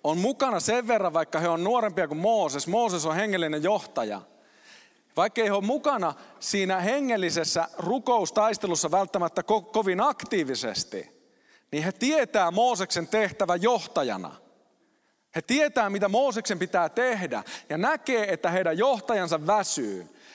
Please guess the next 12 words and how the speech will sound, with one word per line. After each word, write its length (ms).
Niin 120
mitä 280
he 120
tekee? 840
Sana 340
ei 80
sano, 320
että 160
Mooses 400
pyysi 560
heitä 280
tulemaan, 680